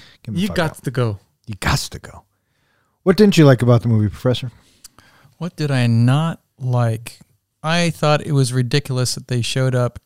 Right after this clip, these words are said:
Speaker 3: at, uh, the grandfather's estate and it's just a frame of a house and they were planning on staying there? I don't know. It seemed like, eh, they brought no supplies with them whatsoever.
Speaker 1: Yeah.
Speaker 3: They were gonna go for a swim,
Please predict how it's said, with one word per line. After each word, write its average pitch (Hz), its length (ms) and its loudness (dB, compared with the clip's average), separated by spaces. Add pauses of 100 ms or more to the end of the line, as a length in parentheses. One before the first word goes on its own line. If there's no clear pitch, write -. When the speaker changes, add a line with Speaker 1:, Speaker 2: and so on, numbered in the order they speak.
Speaker 3:
at, 120 320 -4 (240)
uh, 123 380 -8
the 131 80 -8
grandfather's 127 680 0
estate 120 540 -4 (140)
and 120 420 0 (160)
it's 123 380 -6 (140)
just 131 480 -4
a 127 100 -4
frame 139 460 0
of 117 100 0
a 113 100 -2
house 123 400 -4
and 127 220 -6
they 123 60 -4
were 123 120 -2
planning 131 420 -2
on 113 240 -2 (140)
staying 170 880 -4
there? 269 440 -6 (120)
I 143 100 -4
don't 175 320 -6
know. 123 420 -2
It 143 140 -4
seemed 170 320 -4
like, 143 320 -4
eh, 147 100 -12 (300)
they 147 240 -2
brought 135 320 -2
no 147 320 -6
supplies 123 680 -4
with 135 200 -4
them 117 220 -2
whatsoever. 120 720 -2 (240)
Speaker 1:
Yeah. 80 200 -6 (280)
Speaker 3:
They 156 80 -2
were 151 80 2
gonna 139 160 2
go 139 240 0
for 123 260 -4
a 113 60 0
swim, 156 520 0